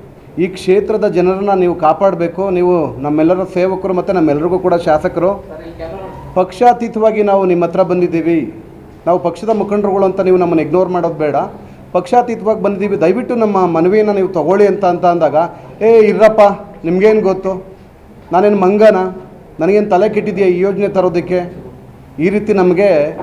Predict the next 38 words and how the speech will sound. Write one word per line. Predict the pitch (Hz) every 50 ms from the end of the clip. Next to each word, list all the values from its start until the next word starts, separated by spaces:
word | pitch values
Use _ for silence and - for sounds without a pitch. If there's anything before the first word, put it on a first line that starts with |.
| - -
ಸಬೂಬನ್ನು | 180 160 165 208 196 196 202 180
ಕೊಡ್ತಾರೆ. | - 165 151 - - 123 101 - - - - - - - - - - - - - - - - - - - - - - - - -
ನಂತರ | 165 185 214 214 220 262 254 220 170 165 185 208 208 - - - - - - - - 165
ನನಗೆ | 180 208 247 254 247 262
ಅಲ್ಲಿ | 247 240 233
ಹಾಸ್ಯಾಸ್ಪದವಾಗಿ | 220 190 185 - 240 240 233 233 - 226 190 220 226 226 226
ಕಂಡಿದ್ದೇನು | 220 214 208 220 185 185 214 214 214 214
ಅಂತಂತಂದರೆ, | 208 208 208 208 208 208 208 202 202 214 208
ನಮ್ಮ | 202 185 170
ಅಧ್ಯಕ್ಷರು | 160 156 214 214 220 226 220
ಹೇಳ್ತಾ | 190 185 196 196 - - 214 202
ಇದ್ರು, | 196 170 180 214 196
"ಸ್ವಾಮಿ, | 160 180 196 202 208 196
ಈ | 196 208 208 202 208
ಕೆರೆ, | 196 180 202 214 190
ಈ | 175 185 208 208
ನೀರನ್ನು | 208 202 208 208 208 202 190
ಏನಾದರೂ | 190 190 185 180 185
ನೀವು | 185 180 175 -
ಕೆರೆಗಳಿಗೆ | - 170 170 185 185 196 185 190
ತಂದಿದ್ದೇ | - 170 160 165 180 170 165 185
ಆದರೆ, | 175 165 160 165 196 208 170 139 - - - - - - - - - - - - - - -
ಮುಂದಿನ | 165 180 208 220 220 226
ದಿನಗಳಲ್ಲಿ | 214 214 208 202 190 202 196 196 190 180
ಯಾವ | 175 165 170 185 196 196
ರೈತರ | 180 180 202 190 233 -
ಪರವಾಗಿ | - 196 196 196 196 185 175 180
ಅಂತ | 185 185 -
ಹೇಳ್ತಾ | 180 175 185 190 185 185 185
ಇದ್ದೀರಿ | 185 170 180 175
ನೀವು, | 175 175 175 180 180
ಕನಿಷ್ಠ | 175 175 190 214 208 214 - 220
ದನ | 202 190 160 143 160 170 202 214
ಕರುಗಳು | 202 220 208 208 185 202 202 190
ಈ | 185 175
ನೀರನ್ನು | 175 180 190 196 190 185 180 180 -
ಕುಡಿಯೋ | 170 175 185 190 185
ಹಾಗಿಲ್ಲ" | 180 160 170 165 151 151